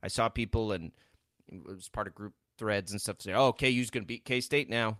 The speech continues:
K U's better." And I'm like, "Ah." Like, uh, again, I don't want to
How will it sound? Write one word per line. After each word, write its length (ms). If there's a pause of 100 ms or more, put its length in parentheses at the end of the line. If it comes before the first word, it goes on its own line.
(120)
K 140
U's 240
better." 440
And 120
I'm 80
like, 240
"Ah." 240 (500)
Like, 200
uh, 340 (220)
again, 520 (1000)
I 80
don't 320
want 320
to 640